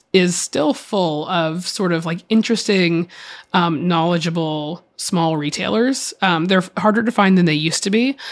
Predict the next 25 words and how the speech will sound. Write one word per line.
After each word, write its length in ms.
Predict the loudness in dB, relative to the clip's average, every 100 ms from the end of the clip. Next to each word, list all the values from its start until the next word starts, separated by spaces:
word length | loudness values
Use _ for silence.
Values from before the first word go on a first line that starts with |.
| -14 -4
Um, 240 | 2 2 4
in 100 | 4
my 140 | 4
sweater 320 | 2 2 2
story, 400 | 0 0 0 2
I 140 | 2 0
mentioned 420 | -2 -2 -2 -2
O'Connell's 680 | -4 -4 -4 -4 -4 -4 -2
in 140 | -2
Buffalo, 540 | -4 -4 -2 0 -2 -6 -18 -6
which 140 | 0 0
is 120 | 2
a, 300 | 4 2 0 -2
you 140 | 0
know, 120 | 2
a 140 | 0 0
long-standing, 840 | 0 2 4 2 2 0 2 0
long-time 680 | 0 -2 -2 -2 -2 -4 -2
menswear 480 | -2 -2 -4 -6 -6
store, 560 | -6 -6 -4 -4 -6
um, 420 | -4 -2 -2 -6 -6
in, 280 | -4 -4
in 240 | -2 0 0
Buffalo 440 | 0 -2 -4 -2
that 220 | -2 -6